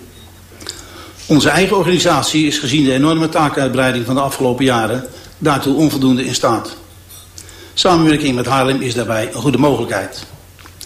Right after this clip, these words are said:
Maar daarbij zullen we zeer zorgvuldig de nodige afwegingen moeten maken. In de laatste commissievergadering is uitvoerig stilgestaan bij de nota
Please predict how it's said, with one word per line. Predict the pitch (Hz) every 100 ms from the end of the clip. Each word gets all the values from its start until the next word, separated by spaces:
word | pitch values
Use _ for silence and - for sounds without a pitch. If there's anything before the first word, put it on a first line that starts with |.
| - - - - - -
Maar | 170
daarbij | 180 156 170
zullen | 175 175 165
we | 175 117
zeer | - 190
zorgvuldig | 180 170 - 160 147 147 147
de | 123
nodige | 127 147 127 -
afwegingen | 147 127 110 110 107
moeten | 104 101
maken. | 104 101 - - - - - - - - - - - - - - - -
In | -
de | 131
laatste | 151 185 185
commissievergadering | 165 170 - 120 127 127 123 131 143 151
is | 127
uitvoerig | 123 - 185 160
stilgestaan | 156 160 147 123 147 139 123
bij | 123
de | 113
nota | 135 151 143 131 127 123